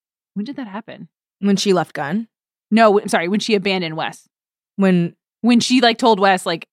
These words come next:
Speaker 1: "By the way, I'm never gonna see you again."
Speaker 2: Oh, oh, oh, that was,
Speaker 1: Was that
Speaker 2: I
Speaker 1: two seasons
Speaker 2: think,
Speaker 1: ago?
Speaker 2: uh, last season.
Speaker 1: Last season.
Speaker 2: Like,
Speaker 1: Okay.
Speaker 2: the begin-, like, beginning of last
Speaker 1: Yeah.
Speaker 2: season.
Speaker 1: So when she visited him while his throat was cut and was like, "Oh, by the way, I'm never talking to you again."
Speaker 2: Yeah.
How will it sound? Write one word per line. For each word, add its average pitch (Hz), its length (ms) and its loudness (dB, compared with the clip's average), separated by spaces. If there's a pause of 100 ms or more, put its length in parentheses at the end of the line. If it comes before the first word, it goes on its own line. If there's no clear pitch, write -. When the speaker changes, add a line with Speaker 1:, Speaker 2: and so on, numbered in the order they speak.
Speaker 1:
"By 175 140 2
the 170 80 -4
way, 160 80 0
I'm 160 80 -2
never 151 180 -8
gonna 147 140 -10
see 180 120 -14
you 160 120 -6
again." 147 320 -4
Speaker 2:
Oh, 277 240 6
oh, 247 120 2
oh, 185 240 4
that 233 280 2
was, 381 500 0
Speaker 1:
Was 202 80 -4
that 233 100 2
Speaker 2:
I - 20 -4
Speaker 1:
two 240 180 -2
seasons 294 280 -2
Speaker 2:
think, 202 140 0
Speaker 1:
ago? 403 200 4 (520)
Speaker 2:
uh, 180 540 0
last 165 360 -4
season. - 360 -20
Speaker 1:
Last 190 180 -6
season. 214 260 -14
Speaker 2:
Like, - 140 2
Speaker 1:
Okay. - 80 -4
Speaker 2:
the 214 120 4
begin-, 196 420 0
like, 170 240 -2
beginning 175 240 0
of 135 60 -8
last - 140 -8
Speaker 1:
Yeah. 233 120 0
Speaker 2:
season. - 160 -20
Speaker 1:
So 226 400 4
when 247 180 -2
she 247 80 -2
visited 247 260 -2
him 226 100 2
while 214 140 6
his 190 140 0
throat 202 180 -2
was - 140 -10
cut 202 260 0 (300)
and 185 100 -10
was 170 120 -10
like, 147 280 -8 (160)
"Oh, 180 120 0
by 165 140 -2
the 160 100 -4
way, 139 340 -4 (440)
I'm 202 100 -4
never 170 120 -6
talking 165 260 -12
to - 60 -20
you - 60 -20
again." - 260 -14 (380)
Speaker 2:
Yeah. 269 600 2